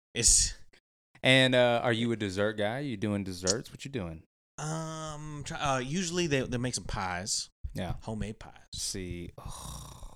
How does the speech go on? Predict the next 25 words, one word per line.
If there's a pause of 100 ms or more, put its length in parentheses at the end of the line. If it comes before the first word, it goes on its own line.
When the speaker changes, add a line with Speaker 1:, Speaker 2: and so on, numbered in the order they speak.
Speaker 1:
Yeah,
like
legitimate. (640)
Legit.
So
there's
usually
like
Speaker 2:
What
Speaker 1:
a,
Speaker 2:
kind
of
pie? (840)
Speaker 1:
there's
usually
like
a
pecan
pie, (1700)
an
apple
pie.
Speaker 2:
What's
your
favorite?